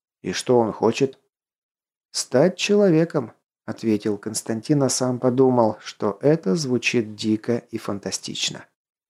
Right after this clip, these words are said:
«Он знает, кто ты, и сказал, что тебе это по силам».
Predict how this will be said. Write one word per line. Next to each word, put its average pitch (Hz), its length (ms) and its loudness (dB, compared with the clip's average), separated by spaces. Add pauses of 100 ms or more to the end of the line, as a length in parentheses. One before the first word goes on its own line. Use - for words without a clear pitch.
(840)
«Он 147 220 4
знает, 156 420 4
кто 151 280 2
ты, 165 340 4
и 101 60 0
сказал, 123 560 2
что 131 240 0
тебе 123 340 4
это 135 280 4
по 120 160 -2
силам». 131 480 2